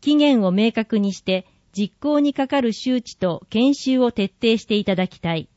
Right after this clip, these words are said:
答弁。ギガスクール構想を参考に計画していく。導入予定の端末は、オンライン学習のみならず、学習管理や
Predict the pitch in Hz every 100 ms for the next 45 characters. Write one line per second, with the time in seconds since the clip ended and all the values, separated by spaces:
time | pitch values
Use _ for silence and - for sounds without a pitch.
0 | _ _ _ _ _ _ _ _ _ -
1 | 285 262 185 170 147 _ _ _ _ _
2 | - 226 285 294 - 285 285 277 285 285
3 | 262 208 185 170 208 226 220 208 202 190
4 | 202 202 180 - 175 - 180 170 180 -
5 | _ _ _ _ _ _ _ _ _ _
6 | - 226 294 302 302 294 294 240 220 190
7 | 196 196 202 196 - 180 175 185 _ _
8 | - 226 285 294 294 285 277 269 - 214
9 | 196 233 226 202 185 175 156 156 - _
10 | _ - 196 - - 294 285 285 285 262
11 | 208 180 160